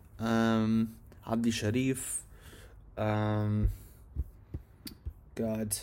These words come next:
Um, Milkau Frauendorf. Uh, Mateusz Mu-, uh, Muziaslawski is really good. Uh, James, um,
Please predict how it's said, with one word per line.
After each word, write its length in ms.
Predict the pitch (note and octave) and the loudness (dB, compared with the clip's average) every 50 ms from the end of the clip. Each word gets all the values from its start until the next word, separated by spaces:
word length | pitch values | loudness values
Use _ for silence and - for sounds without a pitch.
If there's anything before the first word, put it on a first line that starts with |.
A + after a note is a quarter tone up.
| - - - - - - - - - - - - - - | -10 -14 -16 -16 -18 -20 -20 -20 -20 -20 -20 -18 -6 0
Um, 540 | - A2 A2 A2 A2 G#2+ G#2+ G#2+ G#2 G#2 G#2 - - - - - - - | 2 4 6 6 6 4 4 2 0 0 -2 -6 -12 -20 -20 -18 -8 -2
Milkau 800 | - A2+ A2+ A2 - - B2+ B2+ B2+ B2+ B2 B2+ B2+ B2 B2 A#2+ | 0 0 0 0 -2 0 2 4 4 4 4 2 2 2 2 2
Frauendorf. 1200 | A2+ A#2+ - - - - - - - A#2 A#2 A#2+ A#2+ A#2+ A#2 A2+ A2 A2+ C#3 D#3+ - - - - - - - - - - - - - - - - - - - - - | 2 -2 -6 -12 -14 -14 -6 2 6 6 8 8 8 6 6 6 4 4 4 2 -2 -8 -14 -16 -16 -18 -20 -20 -20 -20 -20 -20 -20 -20 -20 -20 -20 -20 -12 -4 0
Uh, 240 | A2 G#2+ A2 A2 G#2+ | 4 4 6 6 4
Mateusz 420 | A2 A2 A2 - C3 B2+ A#2+ - | 2 2 4 4 4 4 4 4
Mu-, 340 | A#2+ A#2+ A2+ A#2 - E2 D2+ - - - - | 2 2 2 2 -2 -8 -10 -12 -14 -12 -6
uh, 280 | - A2 G#2+ G#2+ G#2+ G#2+ | -2 0 2 2 4 4
Muziaslawski 880 | A2+ A#2+ A#2+ A#2 A2+ G#2+ - - A#2 A#2+ A#2+ A#2 - - - B2 B2 A#2+ - - - - - | 2 2 2 2 2 0 2 2 4 2 2 2 -2 -4 -4 -4 -4 -4 -6 -12 -20 -18 -12
is 160 | - G2+ G#2+ | -8 -6 -4
really 200 | G2+ G#2+ G#2+ A2+ | 0 2 2 4
good. 240 | A2 A#2+ C3+ C#3 - - - - - - - - - - - - - - - - - - - - - - - - - | 4 2 2 0 -4 -16 -20 -20 -20 -20 -20 -20 -20 -20 -20 -20 -20 -20 -20 -20 -20 -20 -20 -20 -20 -20 -16 -10 -6
Uh, 720 | - G#2+ G#2+ G#2+ G#2+ G#2+ A2 A2 A2 A2 G#2+ G#2+ A2 A2 G#2+ G2+ | -4 -2 -2 -2 0 0 0 0 0 0 0 0 0 0 -2 -2
James, 500 | G#2 A2 A2 A2+ A#2 A#2 A2+ G#2+ A2 G2 - - - - - - - - - | -4 0 2 2 4 4 4 2 0 -4 -6 -10 -14 -20 -20 -20 -14 -6 0
um, 880 | A2 G#2+ G#2 G#2 G#2 G#2 G#2 G#2 G#2 G#2 G2+ G2+ G2+ G2+ G2+ G2+ G2 | 2 4 4 4 4 4 4 4 4 4 4 4 4 4 4 4 2